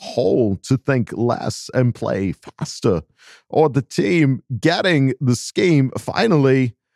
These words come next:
or just game-specific plans like press man against Miami's quick timing routes. Which does the film suggest it was?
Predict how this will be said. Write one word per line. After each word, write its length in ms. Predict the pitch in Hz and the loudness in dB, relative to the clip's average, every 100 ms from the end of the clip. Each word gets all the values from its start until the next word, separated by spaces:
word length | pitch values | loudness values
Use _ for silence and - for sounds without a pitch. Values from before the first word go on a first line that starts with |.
| _ - | _ -2
or 160 | 135 | 0
just 460 | 135 165 - - 123 | 2 0 -2 -4 0
game-specific 1040 | 160 170 160 147 - - 156 156 139 135 | 2 4 2 0 -4 -4 -2 0 0 -2
plans 680 | - 147 180 147 123 110 - - | 0 0 2 2 2 -2 -6 -2
like 400 | 131 123 - - - | 2 2 0 -8 -4
press 340 | - 127 - | -2 -2 -2
man 420 | 139 135 160 131 | 0 0 -2 0
against 360 | 117 131 120 - | 0 0 -2 -2
Miami's 640 | 123 135 135 127 117 - _ | 0 0 2 2 0 -4 _
quick 300 | - - - - | -8 -8 -10 -12
timing 480 | - 165 139 117 110 | -4 0 2 0 0
routes. 680 | 117 120 - 135 117 - - _ _ _ _ - | -2 0 0 0 0 -6 -18 _ _ _ _ -2
Which 340 | 147 - - | 2 0 0
does 440 | 165 208 185 - 110 | 0 2 2 -4 -12
the 280 | 101 143 135 | 0 0 0
film 480 | 156 208 165 135 127 | -2 0 2 0 -2
suggest 760 | - 139 104 175 147 - - 147 | -4 -4 0 0 0 -4 -4 0
it 60 | |
was? 680 | 131 131 160 160 120 - | 2 2 2 2 2 -2